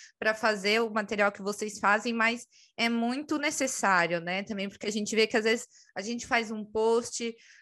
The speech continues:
é, não sei, alguma coisa de nutrição, daí vem alguém perguntar uma coisa mais básica, né, o manejo da ração, manejo de comedouro, não sei,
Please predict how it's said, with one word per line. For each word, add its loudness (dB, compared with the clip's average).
é, -4
não -8
sei, 0
alguma 2
coisa 2
de -6
nutrição, 0
daí 2
vem -4
alguém -4
perguntar -2
uma -2
coisa 2
mais 4
básica, 0
né, 0
o -4
manejo 0
da 0
ração, 0
manejo 0
de -6
comedouro, 2
não -10
sei, -8